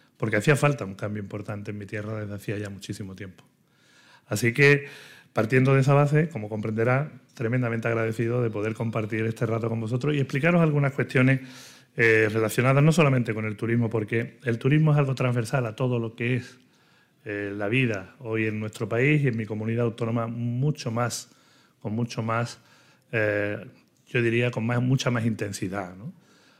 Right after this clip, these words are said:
Porque realmente, eh, esta pandemia, pues, nos ha hecho reflexionar a todos, por lo menos a los que tenemos responsabilidades. Y yo en mi caso hoy más que cifras,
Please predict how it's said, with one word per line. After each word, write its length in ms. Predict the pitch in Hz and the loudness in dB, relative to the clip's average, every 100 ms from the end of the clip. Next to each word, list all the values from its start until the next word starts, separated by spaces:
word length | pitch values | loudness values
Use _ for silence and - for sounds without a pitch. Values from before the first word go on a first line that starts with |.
| _ | _
Porque 260 | 113 113 127 | -2 2 4
realmente, 760 | 135 160 165 160 175 175 - - | 6 6 6 4 2 0 -6 -16
eh, 260 | - 117 117 | -2 2 4
esta 200 | 117 - | 2 0
pandemia, 680 | 135 135 143 147 160 160 120 - | 0 2 4 4 4 4 -2 -8
pues, 220 | 104 104 | -6 -6
nos 260 | 104 98 | -6 -6
ha 140 | 113 120 | 0 0
hecho 580 | 123 - 131 135 120 - _ _ _ _ | 0 0 2 2 -2 -8 _ _ _ _
reflexionar 540 | 135 117 123 120 117 110 | -2 2 0 0 0 0
a 80 | 98 | -2
todos, 360 | 95 120 123 _ _ | -4 -6 -8 _ _
por 100 | 110 | -6
lo 120 | 110 | -4
menos 260 | 117 117 135 - - _ _ _ - | -2 -4 -6 -10 -20 _ _ _ -2
a 60 | |
los 100 | 113 | 0
que 100 | 120 | 2
tenemos 300 | 123 131 139 131 | 2 4 6 4
responsabilidades. 800 | 120 123 120 113 110 110 117 143 - - - - - _ | 2 0 0 0 2 2 0 -2 -8 -20 -20 -20 -20 _
Y 320 | 156 127 127 131 | 4 6 8 8
yo 100 | 160 | 8
en 80 | |
mi 60 | 185 | 8
caso 280 | 175 165 170 | 6 6 6
hoy 120 | 165 | 6
más 160 | 160 165 | 4 4
que 160 | 147 | 2
cifras, 480 | - 175 - 143 143 | 4 2 4 2 2